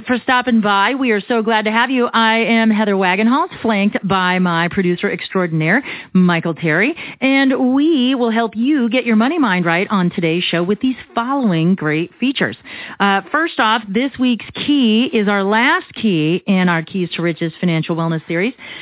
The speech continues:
and that is Become a Voracious Reader. Our moolah word of the day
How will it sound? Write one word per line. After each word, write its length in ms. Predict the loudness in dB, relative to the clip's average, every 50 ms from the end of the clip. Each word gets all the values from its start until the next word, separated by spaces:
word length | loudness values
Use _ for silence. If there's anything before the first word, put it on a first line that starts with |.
| -6 0
and 120 | 2 2
that 200 | 2 2 2 0
is 160 | 0 -2 -2 -2
Become 600 | 0 0 0 0 -2 -2 -2 0 2 2 2 2
a 160 | 2 0 -2 -2
Voracious 580 | 0 0 0 0 0 -2 -2 -4 -4 -4 -2
Reader. 380 | -2 0 0 0 -2 -4 -6 -12 _ _ _ _ _ _ _ _ _ -20 -12 -4 0
Our 340 | 0 2 2 2 0 2
moolah 680 | 2 4 4 6 6 4 4 4 4 2 2 2 0 0
word 180 | 0 0 0 0
of 60 | 0
the 80 | 0
day 300 | 0 0 0 0 -2 -2